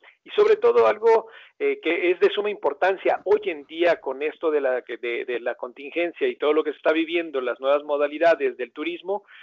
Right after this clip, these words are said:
pues que sí, que obviamente Sonora cuenta con espacios más abiertos,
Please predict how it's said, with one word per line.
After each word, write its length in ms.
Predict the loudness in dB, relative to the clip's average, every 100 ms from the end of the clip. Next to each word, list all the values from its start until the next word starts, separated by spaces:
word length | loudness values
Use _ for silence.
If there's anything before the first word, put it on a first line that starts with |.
| -18 -4
pues 140 | -2 0
que 80 | -2 -2
sí, 160 | -8
que 100 | 0
obviamente 580 | 2 4 0 -2 -2 -4 -4
Sonora 380 | -6 -2 -2
cuenta 340 | -2 -6 -4 -4
con 180 | -4 -8
espacios 440 | -2 -2 -2 -6
más 140 | -4 -2
abiertos, 580 | 0 0 0 -2 -6